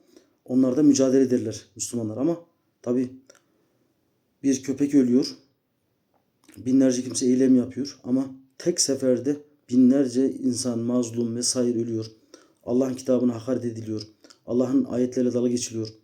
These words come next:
Ramazan, Şaban, e, isimleriyle dalga geçiliyor. Burhan isimleriyle dalga geçiliyor.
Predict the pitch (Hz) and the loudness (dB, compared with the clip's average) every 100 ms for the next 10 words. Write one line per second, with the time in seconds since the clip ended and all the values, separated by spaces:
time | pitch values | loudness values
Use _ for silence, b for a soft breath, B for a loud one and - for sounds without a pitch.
0 | _ b b b b b - 135 143 123 | _ b b b b b -2 4 4 4
1 | 127 117 127 127 123 127 123 127 120 117 | 0 -2 0 0 2 0 0 -4 -10 -8
2 | 113 110 104 101 85 - - - - 123 | -4 -4 -4 -4 -6 -10 -10 -6 -2 0
3 | 120 117 113 117 117 113 - 113 110 120 | 0 -2 -4 -4 -4 -6 -8 -10 -2 0
4 | 123 131 123 - 123 120 117 113 113 113 | 0 0 -2 0 0 0 -2 -4 -4 -4
5 | 117 113 - 110 107 | -4 -8 -10 -10 -12